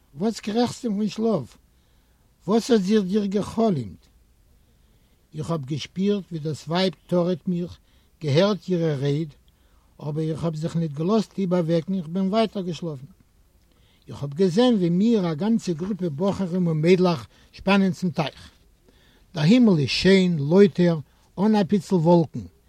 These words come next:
די טוויעפעלדער באשפרענקלט מיט רויטע מאקובקעס און בלויע קארנבלומען וועגן זיך גאלדיק. קרומע שures פייגל פליען הויך אונטער דעם הימל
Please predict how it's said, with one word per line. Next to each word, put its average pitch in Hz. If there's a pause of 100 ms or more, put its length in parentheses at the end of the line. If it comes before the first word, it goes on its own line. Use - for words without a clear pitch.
(300)
די 175
טוויעפעלדער 202
באשפרענקלט 165
מיט 151
רויטע 190
מאקובקעס 180
און 151
בלויע 190
קארנבלומען 185
וועגן 180
זיך 170
גאלדיק. 165 (600)
קרומע 190
שures 180
פייגל 214
פליען 190
הויך 185
אונטער 185
דעם 180
הימל 180